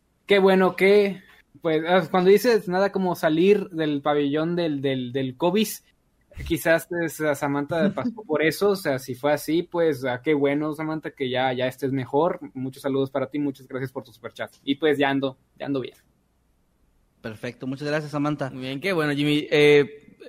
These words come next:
Speaker 3: el siguiente, Jimmy.
Speaker 1: Ah, sí. Ah, I-, I-, Iri Ross nos manda treinta pesitos y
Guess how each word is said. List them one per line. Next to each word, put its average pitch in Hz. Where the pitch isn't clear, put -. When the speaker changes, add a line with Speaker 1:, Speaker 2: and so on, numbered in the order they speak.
Speaker 3:
el 160
siguiente, 180
Jimmy. 127
Speaker 1:
Ah, 170
sí. 156
Ah, 139
I-, -
I-, 214
Iri 262
Ross 190
nos 151
manda 156
treinta 185
pesitos 220
y 240